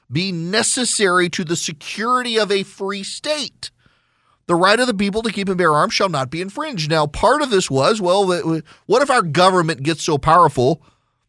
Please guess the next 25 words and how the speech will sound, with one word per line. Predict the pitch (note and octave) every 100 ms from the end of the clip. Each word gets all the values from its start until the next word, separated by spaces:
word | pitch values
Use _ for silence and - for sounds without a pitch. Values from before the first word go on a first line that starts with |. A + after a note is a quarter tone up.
| _
the | B2+
people | F#3 F3 F#3
need | F#3+
to | F#3+
rebel? | G3 A3 E3+
Well, | B2+ A#2
here, | E3 G3 D#3
here's | F3+ G#3+ -
your, | G3+ E3+
your | F3 E3+ E3 D3+ - _
power | - A3 F#3
check, | - - B2 - - - A2
government. | C3+ B2 C3+ E3 - - _ _ -
We're | D3+
gonna | F3
let | E3
the | D#3
people | F3 E3 E3 C#3+ G#2 G#2+ -
bear | E3 E3+
arms. | B3 D#3+ C3+
But | - D#4+ C4+ -
it | - -
wasn't | G#3+ C4 G#3+ A#3+ B3
just | C#3 D3 C3+ -
that. | C4 D#3